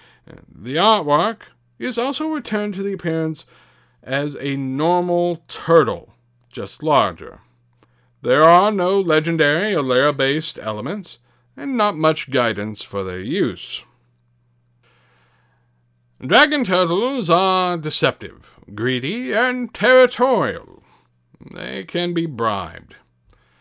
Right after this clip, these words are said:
They are intelligent. Their territory, for most people, is an endless expanse of water. But they live below that water.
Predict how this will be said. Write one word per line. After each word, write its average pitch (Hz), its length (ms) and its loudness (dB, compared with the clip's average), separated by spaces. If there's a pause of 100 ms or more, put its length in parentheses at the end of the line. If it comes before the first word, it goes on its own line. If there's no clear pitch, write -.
(240)
They - 160 -16
are 101 160 -12
intelligent. 107 800 -10 (300)
Their 110 180 -8
territory, 156 1000 2 (520)
for 101 160 -16
most 135 320 -10
people, 147 480 -8 (240)
is 127 160 -18
an 113 160 -18 (160)
endless 233 500 -2
expanse 147 560 -8
of 104 240 -12
water. 92 540 -10 (840)
But 107 240 -14
they 220 160 -2
live 117 380 -10
below 233 380 -6
that 98 240 -16
water. 52 400 -18